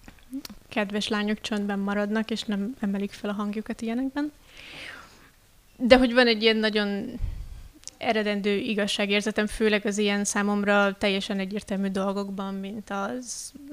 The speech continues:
alapvető emberi jogok, vagy az áldozatok mellett való kiállás, tehát hogy ezekben így nem ismerek kompromisszumot. Viszont ami az igazságban számomra nagyon izgalmas, az az, hogy a különböző embereknek a saját szubjektív igazságai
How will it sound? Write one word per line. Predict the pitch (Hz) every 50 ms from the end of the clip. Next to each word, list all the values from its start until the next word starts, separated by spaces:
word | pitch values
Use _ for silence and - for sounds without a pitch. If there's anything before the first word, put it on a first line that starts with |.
| - - - - - -
alapvető | - - 226 220 220 - - 202 - 214
emberi | 202 196 196 196 196 196 196
jogok, | 196 190 190 190 190 190 190 196 196 202 202 202 - -
vagy | - 202 202 190 202 233 233 226 - - - - 302
az | 262 226 208 208 220 233 254 269 320 -
áldozatok | - 247 214 202 214 226 214 - 208 -
mellett | 220 196 190 202 196
való | - 208 196 202
kiállás, | 196 - - 208 214 202 196 196 196 202
tehát | - - 202
hogy | - 202
ezekben | 202 196 220 202 202 208 202
így | 214 208
nem | 208 214 208 202 202 202 233 - - _ - - - - - - _ _ _ _ _
ismerek | 262 - - - 220 - - -
kompromisszumot. | - - 247 196 - 240 202 226 214 - - - 208 196 202 226 - - - - - - - - - - - - - - - - -
Viszont | _ 233 226 - 247 226 226 220 - - - - _ _ - _ - -
ami | - 240 233 233
az | 233 226
igazságban | 233 220 233 233 - - 233 220 208 208 214 214 202 - - -
számomra | - - - - - 247 233 226 226 220 208 202 202 196 208 196 196 196 233 269 269
nagyon | 240 214 208 208 208 196 196 202
izgalmas, | 208 220 220 220 226 226 226 226 233 -
az | 226 208
az, | 214 226 214 -
hogy | - 214 -
a | 208 -
különböző | - - 233 208 208 208 196 208 196 208 196 208
embereknek | 202 202 196 202 202 202 202 - 220 196 -
a | 196
saját | - - 202 196 196 -
szubjektív | - - 220 - 208 202 202 - - 202 196
igazságai | 202 202 208 202 - - - - 202 196 196 190 196 196 196 202 202 202 202 285